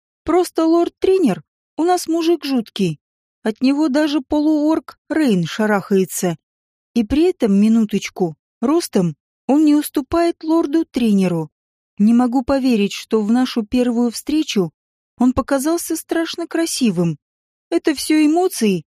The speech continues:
и эффект внезапности. Теперь, спустя две недели, лорд Артес показался мне просто страшным. Не знаю, какой растишкой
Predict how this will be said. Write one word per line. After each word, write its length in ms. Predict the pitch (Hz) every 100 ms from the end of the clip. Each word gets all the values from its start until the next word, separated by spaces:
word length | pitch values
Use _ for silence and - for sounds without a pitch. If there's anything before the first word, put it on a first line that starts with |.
| _ -
и 220 | 277 285
эффект 380 | - 349 - -
внезапности. 960 | 320 339 277 233 - 185 - 196 170 - _ _ _ _ _
Теперь, 340 | - 247 392
спустя 480 | 392 - 226 - 226
две 180 | 185 214
недели, 640 | 220 220 202 202 175 160 _ _ _ _
лорд 400 | 208 262 269 - -
Артес 580 | 302 339 - 196 - - _ _ _ _ _ _
показался 600 | 247 277 320 370 359 349
мне 220 | 339 349
просто 480 | - 320 370 - 349
страшным. 800 | - - 254 208 - 190 175 156 _ _ _ _ -
Не 200 | 226 277
знаю, 440 | 269 320 320 311
какой 400 | - 302 - 330
растишкой 840 | 320 339 - - 285 202 - 196